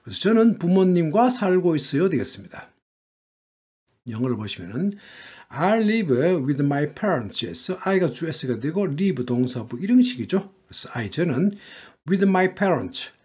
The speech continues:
저희 부모님과 live, 살고 있어요 되겠습니다. 다음 일 번으로 보시면은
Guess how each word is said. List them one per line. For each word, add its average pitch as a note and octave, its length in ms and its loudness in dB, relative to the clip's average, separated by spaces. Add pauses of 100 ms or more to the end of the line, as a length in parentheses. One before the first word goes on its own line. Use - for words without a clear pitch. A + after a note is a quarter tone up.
(120)
저희 G#2 240 -8
부모님과 G#3+ 580 0
live, G3 360 0
살고 - 400 -14
있어요 G3 280 0
되겠습니다. - 440 -4 (1160)
다음 G3+ 160 -2
일 F#3 120 -2
번으로 G3 200 4
보시면은 D3 520 2